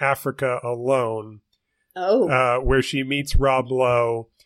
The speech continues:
Speaker 1: who is supposed to just give her, like, a tour, uh, like a safari.
Speaker 2: But then
Speaker 1: Uh,
Speaker 2: he gives her a tour of his heart.
Speaker 1: Well, he gets distracted by an elephant in need.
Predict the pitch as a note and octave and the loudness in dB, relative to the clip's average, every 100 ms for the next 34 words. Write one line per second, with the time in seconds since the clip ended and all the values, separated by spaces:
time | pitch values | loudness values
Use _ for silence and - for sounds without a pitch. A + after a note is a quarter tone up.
0 | _ _ - C3+ C3 - - - E3 D#3 | _ _ 0 2 2 0 4 6 6 2
1 | D#3 B2 D3 C#3+ C#3 C#3+ C#3 C#3+ C3 C#3 | -2 0 -2 -2 -2 0 2 0 0 0
2 | B2 A#2+ - - - D#3 D3+ C#3+ C3+ C3+ | -2 -2 -8 -2 2 4 4 6 4 2
3 | - _ _ _ C3+ B2+ A#2+ B2 B2 B2 | -4 _ _ _ -2 0 2 0 -2 -4
4 | C#3+ B2 A#2 - C3 - C#3 C#3 B2+ A#2+ | -4 -4 -4 -4 -4 0 2 4 2 -2
5 | A2+ - _ _ _ _ A#3+ - A3+ A#3 | -6 -12 _ _ _ _ -6 6 6 6
6 | G#3 G#3+ G3 G#3+ F#3 F#3 F3+ E3+ F3+ G#3+ | 4 2 4 0 -2 -2 -4 -4 -6 -12
7 | - A2+ E3+ - - _ C3 D3 D3 D3 | -8 -6 -6 -8 -16 _ 4 6 6 4
8 | D3+ D#3+ - D#3 - - D#3 E3+ - C#3 | 4 2 2 -6 -4 0 0 0 -2 0
9 | C#3 C#3 B2+ B2+ D3 D3 C#3+ C3+ B2 B2+ | 2 2 0 -2 0 0 0 -2 -2 -8
10 | B2+ B2 C#3 B2+ A2 G#2+ | -8 -6 -6 -6 -6 -10